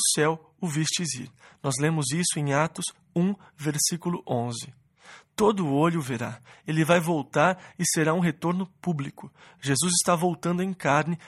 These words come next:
para estabelecer o reino de Deus sobre a terra. Versículo sete. "Todo o olho o verá,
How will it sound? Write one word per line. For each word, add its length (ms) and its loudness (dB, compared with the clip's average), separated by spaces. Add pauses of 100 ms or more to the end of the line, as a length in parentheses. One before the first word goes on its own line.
para 140 0
estabelecer 600 0
o 40 2
reino 280 0
de 100 -4
Deus 380 -2 (140)
sobre 420 -2
a 40 -4
terra. 460 -10 (520)
Versículo 460 -2 (120)
sete. 320 -4 (320)
"Todo 400 0 (160)
o 260 0
olho 300 0
o 100 -6
verá, 420 -4